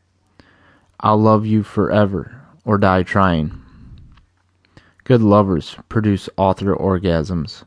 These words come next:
Whatever is left of the foreskin after circumcision is called afterskin. The only free sex is masturbation.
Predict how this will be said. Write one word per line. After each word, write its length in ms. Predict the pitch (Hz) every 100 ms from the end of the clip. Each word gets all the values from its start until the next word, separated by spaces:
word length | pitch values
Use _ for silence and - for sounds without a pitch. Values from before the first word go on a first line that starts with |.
| _ _ _ _ _ _ _ _ _ _ _ _ -
Whatever 380 | 110 113 107 98
is 160 | 95
left 460 | 107 104 95 - - -
of 100 | 107
the 100 | 104
foreskin 720 | - 107 98 - 92 87 - -
after 260 | 101 -
circumcision 920 | 101 - 107 98 87 110 95 85 87 - -
is 140 | 120
called 280 | - 104 98 -
afterskin. 800 | 98 92 - 85 - 82 87 92 - _ _ _ _ _ _ _ _ _ _ _ _ _ _ _ _
The 80 | 113
only 200 | 131 120
free 300 | - 120 117
sex 540 | - - 101 - -
is 180 | - 98
masturbation. 960 | 98 92 92 95 85 90 85 - 90